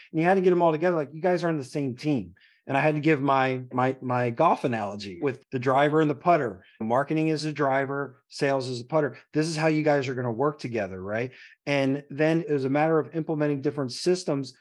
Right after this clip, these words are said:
so that we could actually start being transparent among both divisions on what was actually happening, right? So the feedback was really important. So if marketing was driving a certain amount of leads,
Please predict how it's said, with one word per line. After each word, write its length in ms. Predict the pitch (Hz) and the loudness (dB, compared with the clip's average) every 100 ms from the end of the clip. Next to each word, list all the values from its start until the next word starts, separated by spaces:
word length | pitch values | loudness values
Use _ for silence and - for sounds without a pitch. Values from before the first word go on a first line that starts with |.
| _ | _
so 140 | - 139 | -6 -2
that 120 | 131 | 0
we 120 | 156 | -2
could 160 | 151 127 | -2 -2
actually 460 | 139 151 - 147 | -2 -2 -2 -4
start 480 | 123 - 139 135 135 - - | -4 0 2 2 -2 -14 -6
being 240 | - 147 135 | 0 0 0
transparent 960 | - 147 131 117 - 180 208 156 139 - _ _ - | -4 -4 -6 -8 -6 0 2 2 0 -6 _ _ -2
among 440 | 143 143 139 120 | 0 2 2 0
both 400 | 135 147 151 - _ 127 | 2 2 2 -6 _ -6
divisions 720 | 117 151 226 180 139 131 - _ _ | -2 2 2 0 -4 -6 -10 _ _
on 180 | 139 135 | -2 2
what 180 | 156 156 | 2 2
was 140 | 147 | 2
actually 460 | 139 139 - 135 113 | 2 0 -2 -6 -6
happening, 600 | - 147 147 113 90 82 90 | -4 -4 -4 -8 -12 -16 -10
right? 300 | 120 135 143 - - | -4 -4 -6 -14 -16
So 420 | - 160 147 127 - _ | 0 2 2 0 -10 _
the 100 | 131 | -4
feedback 720 | 123 - 196 196 143 123 120 | -4 0 0 2 2 2 0
was 180 | 139 110 | -4 -2
really 300 | 123 151 143 | 2 4 4
important. 540 | 123 123 160 147 120 - _ | 0 -2 -2 -2 -4 -12 _
So 340 | - 156 147 143 | -2 2 2 2
if 160 | 147 | -2
marketing 520 | 135 156 165 160 143 131 | 2 0 2 0 0 0
was 260 | 160 190 | 2 2
driving 400 | 185 151 143 135 | 0 -2 -2 -4
a 60 | 123 | -8
certain 260 | - 131 | -6 -4
amount 280 | 120 123 117 | -4 -2 -4
of 60 | 107 | -4
leads, 280 | 113 123 | -6 -6